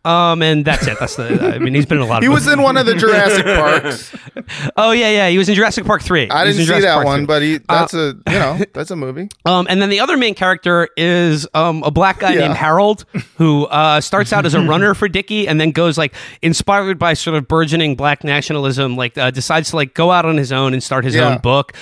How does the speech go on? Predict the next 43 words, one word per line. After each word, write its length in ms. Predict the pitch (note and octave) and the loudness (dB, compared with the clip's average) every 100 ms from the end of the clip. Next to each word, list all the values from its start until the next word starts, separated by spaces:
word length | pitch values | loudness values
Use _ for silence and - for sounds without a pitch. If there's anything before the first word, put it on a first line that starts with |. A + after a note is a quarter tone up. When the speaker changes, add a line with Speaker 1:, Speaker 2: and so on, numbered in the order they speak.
| - - | -20 -10
Speaker 1:
backed 360 | C3+ D#3+ - - | -2 -2 -4 -2
by, 240 | D#3+ D#3+ | 2 4
uh, 120 | D#3+ | 2
backed 240 | D3+ F3+ - | 2 0 0
by 120 | G3 | 0
American 420 | F3 E3+ G3+ A3 | 2 0 -2 -2
gangster 400 | F#3 F#3+ G#3+ - | -2 -2 -2 0
Frank 300 | D3 E3 A3 | 2 2 2
Speaker 2:
Yeah. 120 | B3+ G3 | 2 0
Speaker 1:
Lucas, 400 | C4+ C#3+ G#2 - | 0 -2 -6 -4
who 80 | C3+ | -4
makes 260 | B2 - | -4 -4
a 140 | C3 A#2 | -4 -4
cameo 480 | - D3+ E3 D3+ | -2 0 2 2
appearance. 560 | C#3+ - D3+ D#3+ A#3+ - - - - - - | 0 0 0 0 0 -4 -18 -20 -18 -10 -4
But, 120 | A3+ | 0
like, 200 | A#3 G#3 - - - - | 0 -2 -8 -18 -20 -6
uh, 260 | F#3 G3+ F#3+ | -2 0 0
wh-, 180 | B3 A#3+ | 0 0
I 60 | A#3+ | 0
mean, 180 | A#3 A3 | -2 -2
he-, 200 | G#3 - - | -2 -2 -4
okay, 340 | D4+ C3 G#2+ - - _ | -4 -4 -8 -18 -20 _
here, 160 | - - | -8 -4
here's 260 | G#3+ C4 | 0 0
the 60 | G3 | 0
question. 380 | - B2 - G#2+ _ _ _ _ - | -4 -6 -6 -12 _ _ _ _ -4
Have 160 | G#3+ | -2
they 100 | C#4 | 0
made 240 | D4+ C4+ A3+ | 2 0 0
the 80 | |
friggin' 320 | A3 G#3+ F3+ E3 | -2 0 2 0
Sopranos 600 | D#3 - D3+ D3+ C3+ B2 | -2 -2 0 0 0 -2
woke? 380 | A#2 D3 D#3 G#3+ | 0 0 0 -4
Speaker 2:
<laughs> 120 | - - | -6 -6
Speaker 1:
Because 440 | C#3 - D#3 C3+ | -4 0 0 0
the 100 | E3+ | 0
original 340 | F3+ C#4+ C#4 | 2 2 2
show 280 | C4 G3 E3+ | 0 2 2
was 120 | D#3 D3+ | 2 0
about 320 | D#3 D3 B2+ | 2 2 0
loving 320 | E3 G3+ G#3+ | 0 0 0
America, 520 | F#3 F3 D3+ C#3 B2 | 0 2 2 0 -4